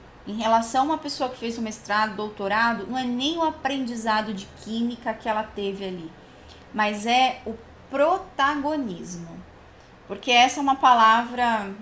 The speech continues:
eu vejo que, que forte, né? É, que você precisa desenvolver esse protagonismo pra conseguir passar por essa etapa,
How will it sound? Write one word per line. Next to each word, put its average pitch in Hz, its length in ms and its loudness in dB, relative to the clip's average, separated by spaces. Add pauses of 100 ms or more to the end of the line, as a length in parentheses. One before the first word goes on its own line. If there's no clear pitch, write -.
(360)
eu 208 160 -2
vejo 226 400 -2
que, 220 400 -12
que 240 100 -12
forte, 208 720 0 (400)
né? 214 440 -2
É, 196 400 -4 (300)
que 220 100 -10
você 254 220 -2
precisa 359 540 0
desenvolver 262 540 -2
esse 247 220 -2
protagonismo 233 840 -6
pra 247 180 -4
conseguir 247 600 -8
passar 277 600 -6
por 240 120 -8
essa 208 220 -6
etapa, 180 500 -10